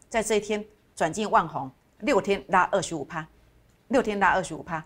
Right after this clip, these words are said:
好，所以呢，价差在这个地方的话呢，当然我要提醒大家了，我们一百五十万九天有机会赚六十万，怎么赚的？就是这样赚的。好，就是这样赚的。那当然，最重点是高点区的一个提醒。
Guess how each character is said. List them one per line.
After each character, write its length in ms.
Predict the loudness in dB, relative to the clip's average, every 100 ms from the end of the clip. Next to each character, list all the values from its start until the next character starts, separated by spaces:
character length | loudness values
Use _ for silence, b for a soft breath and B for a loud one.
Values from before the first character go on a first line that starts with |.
| _ _ _
好， 180 | 0 0
所 160 | 4 2
以 60 |
呢， 160 | 4 0 B
价 260 | 0 4 4
差 320 | 6 4 4
在 160 | 4 0
这 100 | 0
个 80 | -2
地 120 | 0
方 140 | 0
的 100 | 0
话 140 | 0 0
呢， 140 | -2 B B
当 100 | 2
然 80 | 6
我 80 | 6
要 120 | 6
提 120 | 4
醒 160 | -4 0
大 200 | 0 0
家 240 | 0 0
了， 60 | 0
我 80 | -2
们 180 | -4 -4
一 120 | 0
百 200 | 2 2
五 200 | -2 -8
十 200 | -6 0
万 180 | 2 2
九 160 | 0 -4
天 260 | -4 -6 -10 b
有 100 | -6
机 160 | -2 0
会 80 | 0
赚 160 | 2
六 100 | 2
十 120 | 0 0
万， 120 | -2
怎 100 | -2
么 80 | -4
赚 220 | 0 -2
的？ 80 | -2
就 100 | -6
是 140 | -4
这 80 | -2
样 100 | -4
赚 180 | -4 -8
的。 100 | -8 -12 _ _ _
好， 120 | -6
就 100 | -2
是 120 | -2
这 100 | -2
样 80 | -4
赚 180 | -2 -2
的。 160 | -2 -8 b b
那 120 | b 4
当 140 | 6
然， 260 | 6 4 0
最 160 | 0
重 160 | 0 0
点 140 | -2
是 160 | -2 2
高 180 | 4 4
点 160 | 2
区 160 | -4 -4
的 80 | -4
一 60 |
个 80 | -4
提 300 | -10 -10 -8
醒。 260 | -6 -6